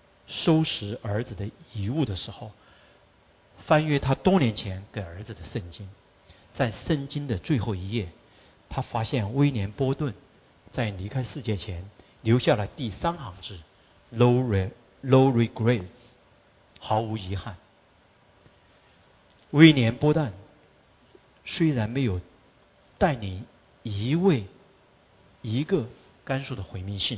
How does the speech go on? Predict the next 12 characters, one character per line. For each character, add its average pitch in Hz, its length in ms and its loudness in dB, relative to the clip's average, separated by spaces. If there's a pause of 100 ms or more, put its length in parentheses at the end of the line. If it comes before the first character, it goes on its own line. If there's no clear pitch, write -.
主， - 100 -20 (880)
但 120 160 -6
他 113 140 -4
今 127 200 -6
天 127 320 -6
仍 98 220 -4
然 104 300 -8 (560)
说 127 200 -6
话， - 280 -14 (1400)
在 139 160 2
今 180 380 2
世 113 340 -2